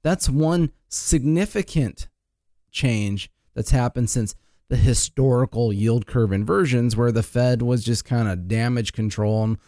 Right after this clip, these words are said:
we'll wait and see what happens kind of people. So we have that going on.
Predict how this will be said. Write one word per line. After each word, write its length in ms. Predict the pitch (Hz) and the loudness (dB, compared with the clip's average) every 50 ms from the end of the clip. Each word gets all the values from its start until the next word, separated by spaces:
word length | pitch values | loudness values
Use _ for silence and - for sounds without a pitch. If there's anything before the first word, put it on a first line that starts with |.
| _ _ _ | _ _ _
we'll 180 | - 110 113 | 2 2 4
wait 180 | 110 120 113 69 | 6 4 4 2
and 120 | 85 101 | 0 0
see 100 | - 117 | 0 2
what 120 | 104 104 101 | 2 4 4
happens 420 | 123 123 120 120 - 113 104 - | 4 2 2 0 0 -2 -2 0
kind 180 | - 113 104 104 | 0 0 0 0
of 80 | 101 | 0
people. 380 | - 180 175 151 - - - - _ _ _ _ _ _ | 0 -2 -2 -2 -2 -8 -10 -10 _ _ _ _ _ _
So 180 | - - 160 156 | -4 0 2 4
we 140 | 160 156 | 4 4
have 160 | 165 170 156 160 | 4 2 2 2
that 160 | 170 156 - | 0 0 0
going 280 | 147 123 110 107 98 | 0 0 0 0 0
on. 200 | 92 90 76 - | -2 -4 -6 -8